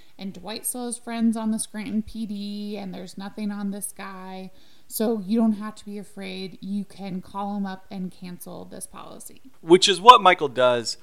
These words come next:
Speaker 2: but he also takes it a step too far here and kind of insults Grotti and just calls him dumb and, like, is trying to be overly intimidating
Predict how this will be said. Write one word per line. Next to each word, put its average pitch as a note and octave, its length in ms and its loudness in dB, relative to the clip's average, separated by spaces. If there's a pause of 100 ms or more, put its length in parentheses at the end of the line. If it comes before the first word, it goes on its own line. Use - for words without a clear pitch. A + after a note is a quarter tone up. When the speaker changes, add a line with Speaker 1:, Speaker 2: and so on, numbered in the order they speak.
(260)
Speaker 2:
but D3+ 320 4
he F3+ 260 2
also A3+ 240 10
takes - 400 2
it D3+ 260 2 (320)
a D#3+ 120 2
step - 580 8
too E3+ 220 2
far B2 460 10
here G#2 420 2 (1000)
and E3+ 160 4
kind A#3+ 280 12
of G3+ 100 10
insults C3+ 720 8
Grotti B2 640 10 (380)
and B2+ 600 8 (580)
just - 380 -2
calls C#3+ 300 12
him D3 160 2
dumb B2 600 2 (120)
and, A#2 520 0 (1200)
like, E3 200 8
is D3+ 140 4
trying G#3 380 10
to E3 80 -6
be D3 460 -2
overly D3+ 520 8
intimidating A#2+ 840 -2